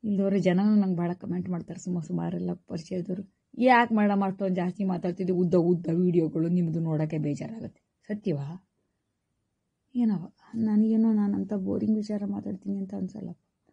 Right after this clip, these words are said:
ನೋಡ್ರಿ, ವಿಚಾರ ಮಾಡಿ. ನೊಂದೋರು, ಬೆಂದೋರು ಇರ್ತಾರಲ್ಲ, ಅವ್ರಿಗೆ ತಟ್ತದೆ,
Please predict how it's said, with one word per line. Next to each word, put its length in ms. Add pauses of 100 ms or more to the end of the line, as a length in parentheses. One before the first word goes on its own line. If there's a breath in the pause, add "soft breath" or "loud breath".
(960)
ನೋಡ್ರಿ, 180
ವಿಚಾರ 440 (160)
ಮಾಡಿ. 160 (500)
ನೊಂದೋರು, 520
ಬೆಂದೋರು 380
ಇರ್ತಾರಲ್ಲ, 400 (360)
ಅವ್ರಿಗೆ 300
ತಟ್ತದೆ, 840